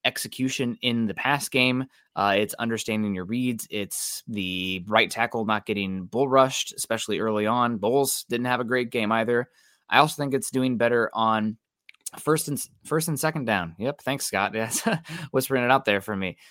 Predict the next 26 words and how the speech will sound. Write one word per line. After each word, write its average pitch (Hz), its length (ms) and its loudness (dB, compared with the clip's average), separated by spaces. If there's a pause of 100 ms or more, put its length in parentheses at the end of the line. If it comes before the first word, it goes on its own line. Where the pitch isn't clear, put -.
(180)
Um, 110 260 4
but 95 140 2
yeah, 127 120 8
the 107 80 4
Broncos 123 540 4
on, 110 320 2
uh, 95 80 0
first 139 300 -4
and 104 80 -2
second 131 280 -2
down 101 220 2
in 98 80 -2
this 92 160 -6
game, 98 540 -4
they 117 120 0
were 101 280 2 (340)
dreadful 98 800 -2 (140)
in 117 100 -2
the 98 80 -2
pass - 560 0 (340)
on, 95 360 -2
uh, 87 180 -2
first 110 320 -2
and 101 100 -4
second 101 300 -4
down. 90 320 -4